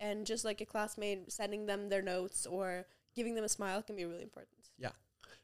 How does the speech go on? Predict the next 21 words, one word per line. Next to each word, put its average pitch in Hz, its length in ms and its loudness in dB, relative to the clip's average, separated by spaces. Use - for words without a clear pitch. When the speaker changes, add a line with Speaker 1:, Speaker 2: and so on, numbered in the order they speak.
Speaker 2:
The, 120 380 12
this, 131 160 2
that, 113 380 10
the, 104 340 4
the 107 100 2
one 107 120 0
sentence 104 380 -6
I 95 80 -2
saw, 90 220 2
it's - 120 -20
like, 92 220 -6
uh, 131 180 10
working 170 420 10
towards, 127 300 6
like, 113 160 4
exams 101 560 0
or 101 400 6
somewhere 135 380 6
in 107 60 2
your 98 120 2
life, - 380 -6